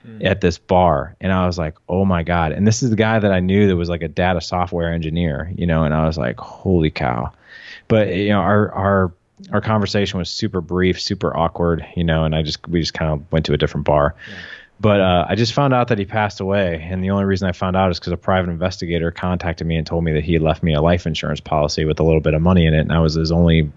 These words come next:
Speaker 2: living legacy heir. So,
Speaker 1: Wow.
Speaker 2: I mean, not, not much, but it was a little bit, and so, anyway, but yeah, I just found out he passed away.
Speaker 1: Well, d-, just that, the, just the thought of him thinking of you, d-, d-, did that have an impact on you at all, or was it?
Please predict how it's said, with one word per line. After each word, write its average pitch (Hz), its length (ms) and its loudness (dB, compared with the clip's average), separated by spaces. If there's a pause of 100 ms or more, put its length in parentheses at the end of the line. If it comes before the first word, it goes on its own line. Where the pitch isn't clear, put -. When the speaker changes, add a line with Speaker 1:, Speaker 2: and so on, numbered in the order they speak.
Speaker 2:
living 90 380 4
legacy 82 500 2
heir. 73 400 2
So, 80 300 2
Speaker 1:
Wow. 78 120 -4 (680)
Speaker 2:
I 110 40 4
mean, 107 100 6
not, 107 240 0
not 104 220 -2
much, 98 340 -4
but 87 140 -2
it 85 100 -4
was 85 140 -2
a 82 60 -6
little 87 200 0
bit, 92 240 2
and 82 260 -6
so, 82 360 -2 (300)
anyway, 87 500 2
but 110 100 4
yeah, 107 140 4
I 92 60 4
just 101 200 -4
found 90 220 -2
out 85 80 0
he 82 80 -4
passed 78 300 -10
away. 82 320 -2 (120)
Speaker 1:
Well, 156 160 -6
d-, 156 160 -14
just 214 240 -8
that, 131 280 -6
the, 143 100 -8
just 143 200 -14
the 127 80 -12
thought 147 280 -8
of 113 140 -12
him 117 520 -14
thinking 202 300 -12
of 110 100 -12
you, 107 300 -12
d-, 113 140 -18 (240)
d-, - 120 -20
did 117 100 -14
that 117 140 -10
have 120 140 -8
an 120 80 -10
impact 135 320 -12
on 147 120 -12
you 156 120 -12
at 165 60 -12
all, 196 200 -12
or 170 80 -10
was 117 180 -10
it? - 240 -14